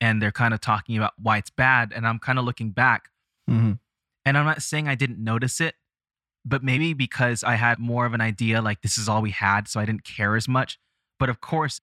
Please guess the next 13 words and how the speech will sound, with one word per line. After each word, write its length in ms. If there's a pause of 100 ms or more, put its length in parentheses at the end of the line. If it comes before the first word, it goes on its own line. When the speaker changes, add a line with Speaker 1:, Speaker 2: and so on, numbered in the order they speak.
Speaker 1:
what 300
people 280
talk 300
about 220
Bluetooth 400
could 240
have 140
been 280
or 300
the 140
alternative 600
to 80
Bluetooth 400